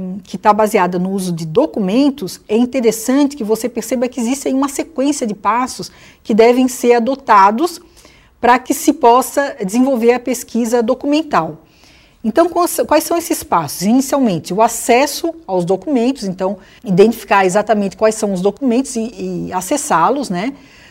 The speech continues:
Fazer a verificação da autenticidade desse documento. Num terceiro momento, a compreensão dos documentos, então, do que trata o documento, qual é o conteúdo dele como um todo.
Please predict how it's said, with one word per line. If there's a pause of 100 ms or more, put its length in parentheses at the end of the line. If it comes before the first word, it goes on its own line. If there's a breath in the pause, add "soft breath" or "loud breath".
(100)
Fazer
a
verificação
da
autenticidade
desse
documento. (600 soft breath)
Num
terceiro
momento,
a
compreensão
dos
documentos,
então,
do
que
trata
o
documento,
qual
é
o
conteúdo
dele
como
um
todo.